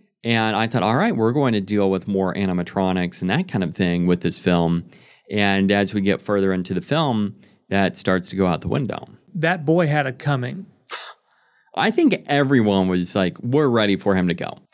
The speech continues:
Speaker 1: So negatives.
Speaker 2: I have three. 'Cause I'm
Speaker 1: Okay.
Speaker 2: gonna stick to the three things or less. Number three,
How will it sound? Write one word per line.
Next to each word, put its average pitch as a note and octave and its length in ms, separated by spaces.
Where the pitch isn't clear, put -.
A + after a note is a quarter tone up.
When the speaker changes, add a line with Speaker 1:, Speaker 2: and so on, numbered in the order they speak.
Speaker 1:
So C#3 320
negatives. C3+ 760
Speaker 2:
I G#3 80
have G3+ 100
three. C3 380
'Cause - 640
I'm D3 60
Speaker 1:
Okay. D3+ 80
Speaker 2:
gonna F#3+ 140
stick F#3+ 300
to F3+ 120
the D3 100
three C#3+ 220
things C3 280
or A#2+ 60
less. B2+ 400
Number G3 240
three, C3 440